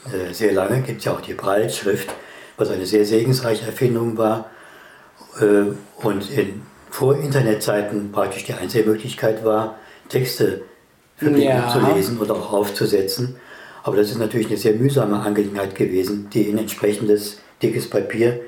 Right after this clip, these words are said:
Speaker 1: hineinzubringen, diese Punkte. Und, äh, wahrscheinlich auch recht mühsam, stellen wir vor, die Schrift zu lernen.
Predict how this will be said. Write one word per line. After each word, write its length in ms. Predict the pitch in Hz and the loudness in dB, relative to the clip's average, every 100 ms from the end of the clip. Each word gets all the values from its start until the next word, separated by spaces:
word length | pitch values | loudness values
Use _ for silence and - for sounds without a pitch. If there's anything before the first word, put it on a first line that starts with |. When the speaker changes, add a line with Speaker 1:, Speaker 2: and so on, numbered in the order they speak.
| - | -8
Speaker 1:
hineinzubringen, 800 | 123 104 98 110 135 127 120 131 | 0 2 2 2 0 2 2 4
diese 160 | 131 127 | 2 -2
Punkte. 560 | - 127 131 139 135 - - - - - - - - - - | 0 2 4 4 2 -2 -14 -16 -14 -14 -16 -18 -18 -14 0
Und, 400 | 113 113 110 170 | 2 2 -2 -4
äh, 420 | 151 104 101 127 - - | 0 2 2 0 -6 -6
wahrscheinlich 440 | 101 - 117 123 | -4 -2 0 0
auch 260 | 135 107 - | -2 -6 -4
recht 200 | 107 - | -4 0
mühsam, 320 | 117 127 127 | 0 2 0
stellen 280 | - 110 117 | 0 0 2
wir 100 | 110 | 0
vor, 240 | - 117 | 2 0
die 300 | 113 104 104 - | 2 0 0 -4
Schrift 340 | - - 104 - | -8 -4 -2 0
zu 100 | 107 | 2
lernen. 420 | 117 113 101 | 4 2 0